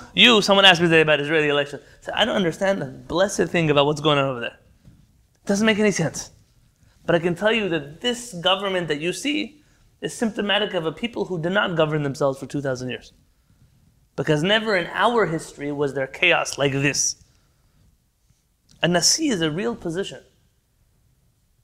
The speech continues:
Jews who question, "Where do I stand? What am I? Am I an American? Am I an Israeli? Am I a Jew?" Rabotai, you have to stop thinking like a person stuck here.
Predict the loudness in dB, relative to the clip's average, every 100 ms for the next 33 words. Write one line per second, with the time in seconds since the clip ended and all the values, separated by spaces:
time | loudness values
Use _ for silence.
0 | _ _ -14 -6 -2 0 -2 -4 -10 -16
1 | _ -8 -6 -2 0 0 -2 -4 -4 -8
2 | -18 _ _ _ _ _ -2 2 4 6
3 | 4 4 4 6 8 6 4 6 6 6
4 | 6 6 4 2 0 2 4 6 4 6
5 | 4 4 0 0 -2 -2 -2 -2 -2 -4
6 | -4 -4 -4 -6 -8 -8 -10 -10 -8 -4
7 | -4 -2 -4 -6 -4 0 0 -2 -12 -8
8 | -6 -6 -10 -10 -16 _ -8 -8 -8 -8
9 | -8 -8 -4 -2 -2 -2 -4 -4